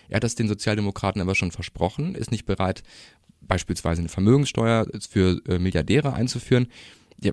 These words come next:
wie er das jetzt wieder auflösen will, weiß ich nicht. Es wirkt alles ein bisschen holprig. Ich meine, in der Bundespolitik, das ist, k-,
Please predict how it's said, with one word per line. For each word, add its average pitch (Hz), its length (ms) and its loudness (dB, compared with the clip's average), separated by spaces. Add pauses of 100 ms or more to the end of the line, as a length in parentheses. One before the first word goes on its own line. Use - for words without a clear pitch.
wie - 280 -4
er 82 100 -4
das - 180 -8
jetzt - 200 -2
wieder 123 180 4
auflösen 127 480 2
will, 127 320 2
weiß 123 220 2
ich 98 100 -2
nicht. 101 300 -2
Es - 340 -6
wirkt - 260 0
alles 143 220 -2
ein 131 80 -2
bisschen 139 300 0
holprig. 147 560 0
Ich - 120 -4
meine, 120 200 0 (140)
in 104 100 0
der 98 80 4
Bundespolitik, 101 720 -2 (600)
das 78 120 -2
ist, - 220 -6 (200)
k-, - 140 -10